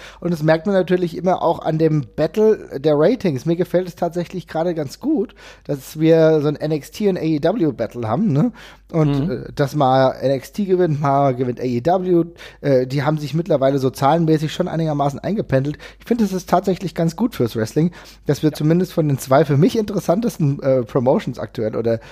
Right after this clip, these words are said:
Speaker 1: oder Teilbereichen des Wrestlings, abseits, äh, des europäischen Kontinents, äh, dass wir da gerade einen ganz guten Battle haben,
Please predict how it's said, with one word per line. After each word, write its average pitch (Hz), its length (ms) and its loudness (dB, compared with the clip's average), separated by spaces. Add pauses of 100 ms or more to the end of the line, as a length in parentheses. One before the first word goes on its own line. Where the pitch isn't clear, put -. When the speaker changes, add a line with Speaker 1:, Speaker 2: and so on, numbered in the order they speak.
(180)
Speaker 1:
oder 117 220 2
Teilbereichen 123 600 2
des 101 140 -6
Wrestlings, 135 460 -2 (260)
abseits, - 600 -2
äh, 117 200 0
des 110 140 -4
europäischen 127 500 -2
Kontinents, 120 480 -4 (440)
äh, 139 240 6
dass 131 180 -2
wir 131 100 4
da 117 280 0
gerade 147 340 4
einen 143 80 0
ganz 139 180 0
guten 135 240 -2
Battle 135 280 -2
haben, 156 280 -2